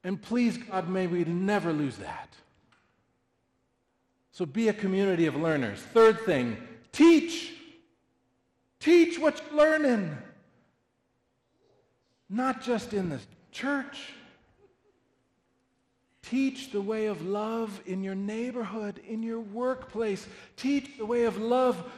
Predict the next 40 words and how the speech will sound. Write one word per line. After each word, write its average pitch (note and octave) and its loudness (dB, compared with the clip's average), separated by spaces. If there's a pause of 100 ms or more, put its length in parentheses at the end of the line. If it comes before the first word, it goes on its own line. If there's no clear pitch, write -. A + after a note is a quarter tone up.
with G#3 0
your G3+ 2
family C4+ 2
members A3+ 2
who A3 -2
drive A3+ 0
you A#3 0
nuts. D#4 0 (580)
Teach D4 4
the A3 0
way A#3+ -2
of G#3+ -2
love B3 0
to A#3 -6
the A3+ 0
people A#3 -2
on G3+ 0
the G#3 -2
other B3+ 0
side A3+ -2
of G#3+ 0
the G3+ -2
political G#3 0
spectrum B3+ -4 (220)
who A3 -2
want G3+ 0
to F#3+ -2
claw B3+ 0
your A3+ 0
eyes A#3+ 0
out. A#3+ -2 (1120)
Teach - -4 (680)
the F#3 -8
practice G#3 -8 (220)
of E3+ -10
the D#3+ -10
faith G#3+ -6 (600)
in F#3 -4
a E3 -4
world A3 0